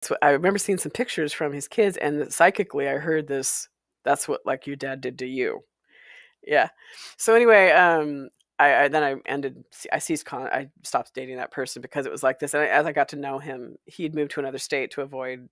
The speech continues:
he didn't tell me this directly, but I found some notices when we were dating, and I was like, "These are child, uh, payment, you should be making support payments," and he's not. And then he moved to a different state. And I was like, he was kinda living under the, and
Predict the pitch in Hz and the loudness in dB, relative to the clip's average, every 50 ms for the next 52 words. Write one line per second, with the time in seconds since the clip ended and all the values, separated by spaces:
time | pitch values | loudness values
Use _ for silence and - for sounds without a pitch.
0 | _ _ _ - 208 220 175 151 - 202 190 190 156 143 - - 135 139 139 139 | _ _ _ -12 -10 -10 -10 -6 -4 -4 -2 -2 -4 -6 -8 -6 -4 -4 -4 -4
1 | - 135 139 139 143 135 127 135 143 - 139 139 143 - - 135 135 139 139 143 | -6 -8 -10 -8 -6 -4 -4 -4 -4 -4 -6 -6 -6 -8 -10 -8 -8 -6 -6 -6
2 | 143 - - 131 127 127 - - 139 139 131 127 127 - 131 131 131 135 127 127 | -8 -8 -10 -12 -12 -14 -16 -14 -14 -12 -12 -12 -10 -8 -8 -8 -8 -8 -10 -12
3 | 123 123 127 127 131 135 131 123 - _ _ _ - - - _ _ _ _ _ | -12 -10 -10 -10 -8 -6 -6 -8 -8 _ _ _ -20 -20 -20 _ _ _ _ _
4 | _ _ _ - 151 156 151 143 135 131 - - 143 131 139 139 135 127 123 123 | _ _ _ -8 -6 -4 -4 -4 -6 -6 -4 0 2 2 2 2 0 -2 -6 -10
5 | _ _ _ _ _ _ _ _ _ _ _ _ _ _ - - 131 127 123 117 | _ _ _ _ _ _ _ _ _ _ _ _ _ _ -6 -6 -4 -4 -6 -10
6 | 104 139 143 _ _ - - 143 135 131 127 127 - _ _ _ _ _ _ - | -12 -12 -14 _ _ -4 -4 -4 -4 -6 -8 -12 -14 _ _ _ _ _ _ -12
7 | 147 - - 147 139 135 127 127 127 - 123 110 113 - - 143 - - 160 151 | -12 -10 -10 -10 -8 -8 -8 -8 -8 -8 -10 -10 -10 -12 -14 -10 -6 -4 -4 -4
8 | - - 143 113 131 - - - 131 120 - - - - - 135 95 73 - - | -4 -6 -8 -8 -8 -10 -12 -12 -12 -12 -12 -12 -8 -6 -2 0 0 0 0 -2
9 | _ _ _ - - 147 143 143 143 139 139 139 - 143 143 127 - - - - | _ _ _ -6 -4 -2 0 0 0 0 -2 -2 -4 -4 -6 -6 -8 -10 -10 -4
10 | - 147 131 80 - - _ _ _ _ _ _ _ _ _ - 147 143 139 143 | -2 -2 0 -2 -2 -6 _ _ _ _ _ _ _ _ _ -2 0 4 4 4
11 | 147 143 147 139 135 - 165 151 147 - 240 233 180 165 165 165 160 156 151 147 | 4 2 0 -2 -2 -2 -4 -6 -2 0 0 2 4 4 4 4 4 2 -2 -2
12 | 143 131 131 123 117 - - 143 139 | -4 -6 -10 -12 -12 -12 -10 -10 -6